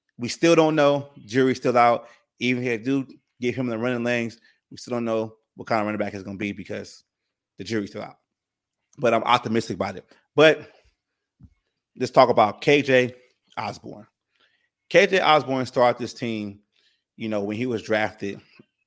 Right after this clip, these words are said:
as a basically kick returner, punt returner guy. And he flashed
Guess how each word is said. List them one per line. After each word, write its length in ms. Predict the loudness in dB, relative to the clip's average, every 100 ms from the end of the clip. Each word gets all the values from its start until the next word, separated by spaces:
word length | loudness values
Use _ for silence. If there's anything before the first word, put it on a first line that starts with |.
| _ -4
as 300 | -2 0 -2
a 360 | -4 -6 -12 _ _ _ _ _ _ _
basically 360 | -2 -2 -4 -8
kick 240 | -4 -6
returner, 380 | -6 -6 -6 -6
punt 200 | -8 -10
returner 300 | -10 -14 -14
guy. 180 | -14 -18 _ _ _ _ _ _
And 420 | 0 2 2 -4 -8
he 260 | -6 -4
flashed 720 | -2 2 4 4 2 -2 -10